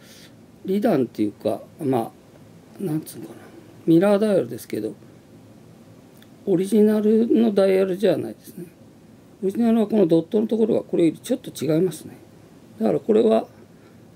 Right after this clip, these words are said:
まあ、見てて覚えておくといいと思うんですけど、この文字盤のリダンのやつは結構ありますね。まあ、あの、海外でも、まあ、二三百万とか高い値段で、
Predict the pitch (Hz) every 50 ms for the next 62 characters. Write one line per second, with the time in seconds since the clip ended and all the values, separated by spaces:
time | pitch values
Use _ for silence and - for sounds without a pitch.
0 | - - 208 185 208 220 208 220 170 160 - 123 135 143 151 151 143 - 110 -
1 | - - - 110 110 104 - - 98 101 101 117 120 - - - - 95 - 98
2 | - - - - - - - - - - - - - - - - - - - -
3 | 220 214 208 208 202 208 196 - 208 202 202 196 196 190 196 202 196 196 180 190
4 | 190 185 180 165 147 123 117 107 107 107 107 - - - 113 107 101 98 - -
5 | - - - - - - - - - - - - - - - - - - - -
6 | - - 240 226 - - 135 110 113 110 107 110 - - - 107 - - - -
7 | - - - - - - - - - - - - - - - - - - - -
8 | - 185 135 - - - - - - - - - - - - - - 123 117 113
9 | 107 107 127 - - - - - - - - - - - - - - - - -
10 | - - - - 175 160 135 120 107 101 - 98 95 98 - - - - - -
11 | - - - - - - - - - 139 120 123 117 - 147 131 131 123 127 127
12 | 143 131 127 127 127 113 - - - 104 - 123 - 135 123 113 104 101 101 -
13 | 98 98 - -